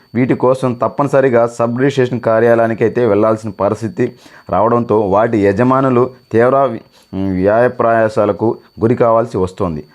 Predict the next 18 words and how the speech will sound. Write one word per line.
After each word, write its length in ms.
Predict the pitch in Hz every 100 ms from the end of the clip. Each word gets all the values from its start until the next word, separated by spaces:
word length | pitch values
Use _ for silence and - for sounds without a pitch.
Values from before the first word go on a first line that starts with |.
| -
అధికారంలోకి 720 | 98 - 139 143 139 131 110
వచ్చిన 280 | 117 120 117
కూటమి 420 | - 113 120 131
ప్రభుత్వం 580 | - 117 120 120 110 95
దీన్ని 200 | 104 95
గుర్తించింది. 640 | 82 - 127 113 92 76 - - - -
ఇక 180 | 120 123 120 - - -
వీటి 480 | 110 131 135 131 120
సేవలను 640 | 120 120 139 143 123 120 - -
మరింత 560 | 87 101 135 147 -
సం-, 460 | 135 127 120 110 107
మరింత 260 | 104 135 135
సులభతరం 640 | 131 113 131 131 123 127 127 _ -
చేసేందుకు 600 | 120 127 139 135 131 113
వీలుగా 560 | 113 101 131 143 117 131 - _
ఈ 220 | 117 127 104
నకలు 520 | 87 113 147 143 147 - - 110
పొందడానికి 680 | 120 123 131 131 110 117